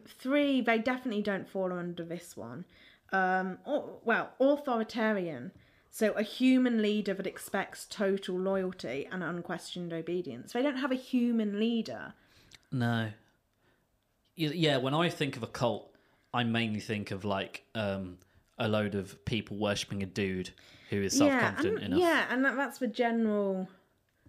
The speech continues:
Speaker 1: thought when I think of a cult too.
Speaker 2: Mm.
Speaker 1: So I, f-, I don't know. What do you think?
Speaker 2: I'm, I'm gonna say, um, you know what? If they were,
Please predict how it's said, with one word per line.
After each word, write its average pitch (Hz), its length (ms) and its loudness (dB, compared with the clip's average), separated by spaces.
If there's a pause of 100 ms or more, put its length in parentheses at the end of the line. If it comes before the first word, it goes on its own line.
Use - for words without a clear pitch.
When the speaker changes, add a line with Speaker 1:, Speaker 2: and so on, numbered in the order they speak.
(1000)
Speaker 1:
thought 208 320 2
when 185 120 -2
I 185 180 -2
think 165 260 -8
of - 80 -16
a - 40 -6
cult - 400 -8
too. 151 400 -12 (320)
Speaker 2:
Mm. 101 340 -2 (640)
Speaker 1:
So 254 260 2
I, 240 140 2
f-, 262 160 -4 (560)
I 294 80 0
don't 440 280 4
know. 320 100 6
What 285 160 -2
do - 100 2
you 349 60 4
think? 339 480 -4 (760)
Speaker 2:
I'm, 196 600 0 (280)
I'm 196 420 0
gonna 165 200 -2
say, 139 720 -2 (1120)
um, 120 600 0 (2500)
you 170 100 2
know 202 140 4
what? 202 220 2
If - 120 -8
they 208 180 4
were, 196 280 2